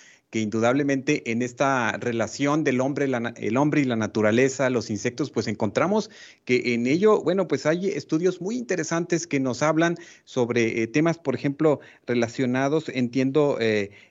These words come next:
con, eh, eh, lo que pueden transmitir estos al, al, al ser humano, ¿no? Y, y qué es lo que encontraste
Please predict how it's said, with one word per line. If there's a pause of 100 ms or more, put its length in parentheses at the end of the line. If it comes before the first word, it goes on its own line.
con,
eh,
eh,
lo
que
pueden
transmitir
estos
al,
al,
al
ser
humano,
¿no?
Y,
y
qué
es
lo
que
encontraste